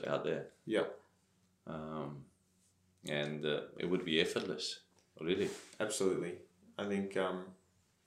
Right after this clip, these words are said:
Speaker 2: the first, so I, I always talk about how, um, when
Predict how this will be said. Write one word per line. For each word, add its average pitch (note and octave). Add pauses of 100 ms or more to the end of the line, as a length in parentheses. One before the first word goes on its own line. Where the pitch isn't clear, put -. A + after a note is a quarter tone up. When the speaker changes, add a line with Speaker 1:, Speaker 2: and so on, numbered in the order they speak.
(960)
Speaker 2:
the A2
first, - (240)
so G#2 (320)
I, A2
I D2+
always A2+
talk G#2+
about G2
how, F2+ (140)
um, - (300)
when F#2+